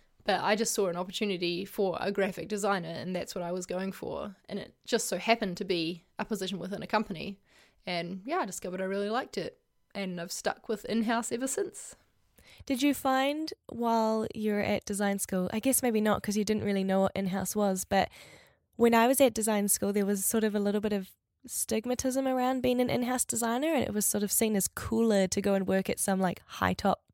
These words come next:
Speaker 2: agency?
Speaker 1: Yeah, I did feel that only because in-house wasn't really discussed. So all the top design jobs they were talking about were the big agencies, you know,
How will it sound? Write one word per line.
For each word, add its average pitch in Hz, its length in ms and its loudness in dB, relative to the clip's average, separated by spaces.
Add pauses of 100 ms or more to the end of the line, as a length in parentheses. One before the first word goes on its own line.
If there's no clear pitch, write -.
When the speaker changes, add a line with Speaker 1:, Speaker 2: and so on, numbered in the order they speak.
(260)
Speaker 2:
agency? 226 720 0 (480)
Speaker 1:
Yeah, 302 340 8
I 311 180 8 (140)
did 302 220 0
feel 302 260 4
that 220 240 8
only 247 240 6
because 226 460 4
in-house 208 440 0
wasn't 202 360 2
really 190 260 2
discussed. - 640 -2 (260)
So 185 520 6 (320)
all 214 300 8
the 180 300 4
top - 300 -2
design 196 360 4
jobs 180 280 6
they 180 100 4
were 180 80 4
talking 180 380 0
about 175 400 2
were 190 320 6
the 180 120 0
big 185 200 4
agencies, 190 680 4
you 180 60 -2
know, 208 280 -2